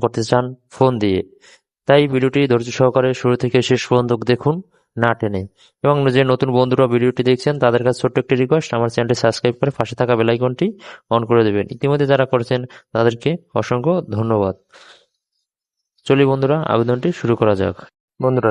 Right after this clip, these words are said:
চলে আসলাম YouTube-এ। আমি যে বাংলাদেশ রেলওয়েতে যে নিয়োগটি প্রকাশ করেছি আমার চ্যানেলে, সেই ভিডিও চ্যানেলে,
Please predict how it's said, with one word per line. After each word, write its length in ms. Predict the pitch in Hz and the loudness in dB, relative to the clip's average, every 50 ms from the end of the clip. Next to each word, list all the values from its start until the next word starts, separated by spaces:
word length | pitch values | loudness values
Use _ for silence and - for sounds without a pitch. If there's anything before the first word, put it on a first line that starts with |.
| 101 - | 0 0
চলে 140 | 120 117 123 123 | 0 2 2 0
আসলাম 220 | - - 160 175 - - - | 0 -2 -4 -4 -4 -2 -2
YouTube-এ। 320 | 123 123 120 107 101 104 - - 113 | -2 -2 -2 -2 -4 -4 -2 -2 -2
আমি 140 | 117 123 127 127 | -2 -2 -2 -2
যে 80 | 139 147 156 - _ - 113 | -2 -2 -4 -6 _ -4 -2
বাংলাদেশ 280 | 110 113 120 123 131 - 113 | 0 0 -2 -4 -4 -4 -4
রেলওয়েতে 400 | 113 113 117 120 123 120 - 131 131 123 120 | -2 2 2 2 2 0 0 0 0 0 0
যে 100 | 123 123 123 123 - - - 113 | 0 0 0 -2 -4 -8 -6 -4
নিয়োগটি 400 | 110 117 120 117 - - - 127 127 127 - - | -2 -2 -2 -2 -4 -4 -2 -2 -2 -2 -4 -4
প্রকাশ 240 | - 113 120 120 117 - | -4 0 0 0 0 0
করেছি 200 | 131 127 127 - 123 123 | -2 -2 0 0 -2 0
আমার 140 | 123 127 123 - | 0 0 0 -2
চ্যানেলে, 380 | - 120 117 120 120 123 135 151 170 _ _ - - - _ _ - | -2 -4 -2 -2 -2 -4 -4 -6 -8 _ _ -20 -20 -20 _ _ -6
সেই 140 | - 131 123 113 | -2 0 0 2
ভিডিও 180 | 117 117 120 127 - - - - | 0 0 0 0 -2 -4 -4 -2
চ্যানেলে, 320 | - 139 143 147 156 175 | 0 0 2 2 0 0